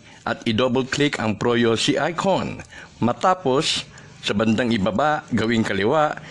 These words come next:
may makikita kayong plus sign na nagsasabing, "Call in to this station."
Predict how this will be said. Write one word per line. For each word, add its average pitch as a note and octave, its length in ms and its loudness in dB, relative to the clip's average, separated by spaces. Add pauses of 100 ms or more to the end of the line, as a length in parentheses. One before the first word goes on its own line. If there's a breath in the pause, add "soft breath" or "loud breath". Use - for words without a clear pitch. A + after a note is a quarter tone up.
(140 loud breath)
may F#3 80 2
makikita G#3 640 0
kayong F3+ 320 0
plus D#3+ 240 2
sign C#3 560 -2 (320 loud breath)
na A#2+ 80 2
nagsasabing, B2 800 0 (320 loud breath)
"Call D#3 320 2
in D3 240 2
to D3+ 160 0
this C3 400 0
station." D#3 640 0